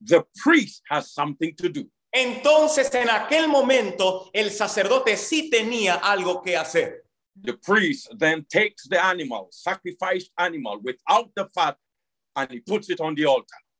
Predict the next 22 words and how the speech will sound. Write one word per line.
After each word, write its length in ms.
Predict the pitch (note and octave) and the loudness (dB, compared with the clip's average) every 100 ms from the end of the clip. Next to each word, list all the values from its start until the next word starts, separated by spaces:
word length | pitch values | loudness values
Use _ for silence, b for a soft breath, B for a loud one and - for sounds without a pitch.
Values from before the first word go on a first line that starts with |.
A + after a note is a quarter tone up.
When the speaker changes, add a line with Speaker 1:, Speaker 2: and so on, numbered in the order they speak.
| _ | _
Speaker 2:
El 160 | - F3 | -4 -2
sacerdote 720 | G3+ G#3 F3+ B3 C4 G#3+ G3+ | -2 0 2 2 2 0 0
entonces 460 | F#3+ A#3+ A#3+ A#3 - | 0 0 2 -2 0
tomaba 540 | G3+ A3+ G3+ E3+ F3 | 0 2 2 2 0
el 120 | F#3+ | 0
animal 420 | F#3+ G3 G3+ C4 B3+ | 0 -2 0 0 0
sacrificado 800 | A#3+ A3 G3+ G3 A3+ F#3+ E3+ E3 | -4 -6 -10 -6 -2 0 0 -2
sin 420 | - D#4 F4 D#4+ | -4 -4 -2 0
la 160 | B3+ | 0
grasa 640 | A3+ A#3 F#3+ - F#3 G3+ B B | 2 0 0 0 0 -2 B B
y 100 | G#3+ | -2
lo 200 | G3+ G3+ | 0 2
colocaba 560 | G#3 F#3+ F#3 A3+ G#3+ G3+ | 2 2 2 2 2 0
sobre 320 | - G3+ F#3 | 0 -2 -2
el 80 | F3 | -2
altar. 460 | E3 - D#3 - - _ _ _ _ _ _ | -2 0 -2 -2 -12 _ _ _ _ _ _
Speaker 1:
What 240 | F3 C4+ | 0 0
happens 680 | G3 A3 - C#3+ G#2 - - D3+ | 0 -2 -2 -4 -6 -18 -6 0
after 400 | G3+ - F3 D#3 | 0 0 -2 0
that 200 | D3+ C#3+ | -2 -4
is 160 | C#3 | -6
done? 180 | D#3 | -4